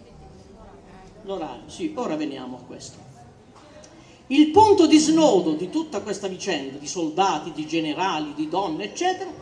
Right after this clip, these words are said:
è questo. Cosa vedete voi là?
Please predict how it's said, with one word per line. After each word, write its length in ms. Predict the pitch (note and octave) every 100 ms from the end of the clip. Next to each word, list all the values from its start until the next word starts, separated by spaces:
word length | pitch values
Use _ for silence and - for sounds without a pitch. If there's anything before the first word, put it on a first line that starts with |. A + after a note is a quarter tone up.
| - -
è 220 | D4 -
questo. 580 | - - - - G#2 - - - - - - - - - - - -
Cosa 360 | A#4 B4 G4
vedete 480 | F4 E4 A#3 F3 F#3
voi 340 | D#3 D#3 C#3 C3
là? 160 | G#2+